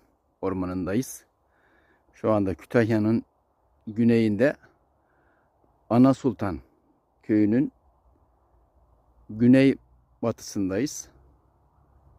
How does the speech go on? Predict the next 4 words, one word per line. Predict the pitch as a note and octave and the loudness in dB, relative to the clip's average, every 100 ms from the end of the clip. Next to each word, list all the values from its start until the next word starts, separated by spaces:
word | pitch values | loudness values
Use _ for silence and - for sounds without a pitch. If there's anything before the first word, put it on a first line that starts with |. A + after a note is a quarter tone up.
| _ _ _ _ _ _ _ - | _ _ _ _ _ _ _ -6
Bakalım. | G#2+ G#2 A#2 G#2 - _ _ _ _ _ _ _ _ _ _ - _ _ _ _ _ _ _ | -4 0 0 0 -4 _ _ _ _ _ _ _ _ _ _ -20 _ _ _ _ _ _ _
Şöyle | - - A#2 A#2+ G#2 | -20 0 4 4 4
bakabildiğimiz | A2+ - B2 B2+ A#2 C3 C3+ | 0 2 2 2 4 4 4
kadarıyla | - G#2+ G#2+ G#2 G#2+ D#3+ | 0 0 2 2 0 -2